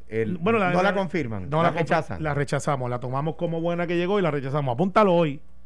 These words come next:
Speaker 2: Eso es lo que va a pasar.
Speaker 1: Yo creo que la
Speaker 2: Pero
Speaker 1: gobernadora tiene que decir
Speaker 2: y la va a
Speaker 1: me,
Speaker 2: sacar hoy.
Speaker 1: me, me
Speaker 2: La
Speaker 1: parece
Speaker 2: va a
Speaker 1: a mí que
Speaker 2: sacar hoy.
Speaker 1: una de las cosas que la gobernadora tiene que decir, de nuevo, yo no le doy instrucción a la gobernadora, soy deferente de su puesto, decir lo que ella
Speaker 2: ¿Qué tú
Speaker 1: tiene
Speaker 2: harías
Speaker 1: que
Speaker 2: como gobernador?
Speaker 1: Yo creo que,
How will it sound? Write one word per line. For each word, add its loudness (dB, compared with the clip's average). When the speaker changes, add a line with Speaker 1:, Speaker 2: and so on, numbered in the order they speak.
Speaker 2:
Eso -4
es 0
lo 0
que 0
va 2
a 0
pasar. -4
Speaker 1:
Yo -2
creo 4
que 4
la 4
Speaker 2:
Pero 4
Speaker 1:
gobernadora 0
tiene -4
que 0
decir -2
Speaker 2:
y 0
la 4
va 4
a 2
Speaker 1:
me, -2
Speaker 2:
sacar 0
hoy. 0
Speaker 1:
me, -4
me -2
Speaker 2:
La -4
Speaker 1:
parece 2
Speaker 2:
va 4
a 4
Speaker 1:
a 2
mí -2
que -2
Speaker 2:
sacar 0
hoy. 0
Speaker 1:
una 2
de 0
las 0
cosas -6
que -6
la -2
gobernadora 0
tiene -4
que 0
decir, 0
de 2
nuevo, 2
yo 0
no 0
le 2
doy 2
instrucción 0
a 4
la 4
gobernadora, 2
soy -4
deferente -2
de 0
su -2
puesto, -2
decir -4
lo 0
que -6
ella 4
Speaker 2:
¿Qué 4
tú 2
Speaker 1:
tiene 4
Speaker 2:
harías 2
Speaker 1:
que -12
Speaker 2:
como -4
gobernador? -4
Speaker 1:
Yo -2
creo 0
que, -6